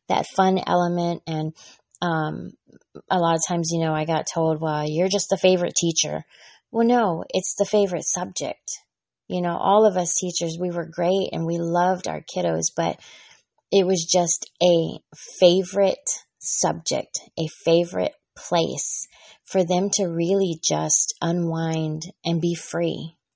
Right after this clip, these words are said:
And my classroom was no strings attached. You know, these kids would come in and whatever it was that they were thinking, there were some days where I would just put on music and tell them, "Just paint or draw or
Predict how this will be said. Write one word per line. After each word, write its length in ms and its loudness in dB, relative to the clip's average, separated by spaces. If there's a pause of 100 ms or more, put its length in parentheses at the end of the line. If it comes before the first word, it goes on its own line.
(600)
And 100 -2
my 120 4
classroom 480 0
was 160 4
no 260 2
strings 440 -2
attached. 640 -6
You 100 -2
know, 140 0
these 260 -2 (120)
kids 240 -2
would 200 -2 (440)
come 280 0
in 180 2
and 220 -2
whatever 500 2
it 140 0
was 260 4
that 120 -6
they 120 4
were 120 -2
thinking, 260 0
there 120 4
were 80 2
some 240 0
days 280 4
where 120 2
I 220 -2
would 200 -2
just 280 -4
put 140 -2
on 180 0
music 360 -2
and 140 -6
tell 200 -6
them, 180 -4 (640)
"Just 300 -2
paint 420 0
or 180 -4
draw 640 0
or 320 -2